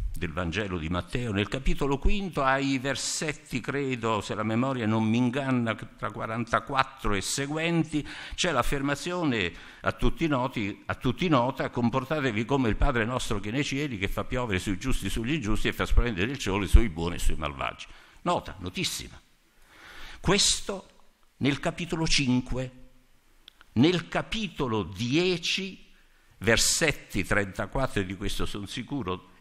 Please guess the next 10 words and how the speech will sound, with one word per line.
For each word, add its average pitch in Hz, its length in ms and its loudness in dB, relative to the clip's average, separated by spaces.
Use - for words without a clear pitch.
seguenti, 156 920 0
c'è - 160 2
un'altra 180 320 2
affermazione: 143 680 0
"Io 160 180 6
non 202 320 4
sono 151 560 2
venuto 123 1040 -2
mittere 123 580 0
pacem, 76 840 -2